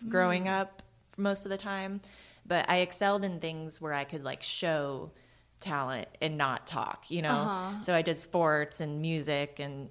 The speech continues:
Speaker 1: and stuff like that. And that's how, 'cause I do like attention, and I
Speaker 2: Uh-huh.
Speaker 1: always did. And so
Speaker 2: <laughs>
Speaker 1: that's how I was able to get attention without, like, yeah, talking or being up on,
Speaker 2: It's like
Speaker 1: like
Speaker 2: the silent, like, atta-, 'cause you're, like,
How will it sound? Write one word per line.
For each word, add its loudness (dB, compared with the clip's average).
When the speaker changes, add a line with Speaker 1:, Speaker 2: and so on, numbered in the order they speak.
Speaker 1:
and -4
stuff -2
like 0
that. 6
And 0
that's 4
how, 4
'cause 4
I 8
do 2
like 4
attention, -2
and 2
I 8
Speaker 2:
Uh-huh. 12
Speaker 1:
always 8
did. 4
And 4
so 6
Speaker 2:
<laughs> 10
Speaker 1:
that's 8
how 6
I 6
was 2
able 2
to 0
get 0
attention -6
without, -4
like, -6
yeah, 2
talking -2
or -6
being -2
up -2
on, 0
Speaker 2:
It's -6
like 0
Speaker 1:
like -6
Speaker 2:
the -2
silent, -2
like, -2
atta-, -10
'cause -2
you're, -2
like, -4